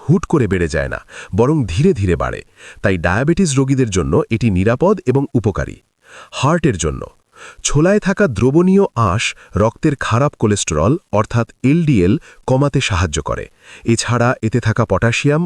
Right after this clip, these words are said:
ও ম্যাগনেসিয়াম রক্তচাপ নিয়ন্ত্রণে রাখে, যা হার্ট অ্যাটাক ও স্ট্রোকের ঝুঁকি কমায়। তার মানে উচ্চ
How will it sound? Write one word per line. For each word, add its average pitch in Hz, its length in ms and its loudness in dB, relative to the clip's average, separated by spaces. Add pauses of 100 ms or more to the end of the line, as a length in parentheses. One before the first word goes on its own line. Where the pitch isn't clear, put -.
(120)
ও 120 80 4
ম্যাগনেসিয়াম 98 640 0 (320)
রক্তচাপ 165 580 0
নিয়ন্ত্রণে 110 480 2
রাখে, - 280 -8 (360)
যা 98 160 0
হার্ট 107 340 -2
অ্যাটাক 143 280 0 (140)
ও 123 80 2
স্ট্রোকের 147 500 0
ঝুঁকি 113 320 -2
কমায়। 80 400 -2 (640)
তার 104 200 0
মানে 117 160 2 (160)
উচ্চ - 220 -2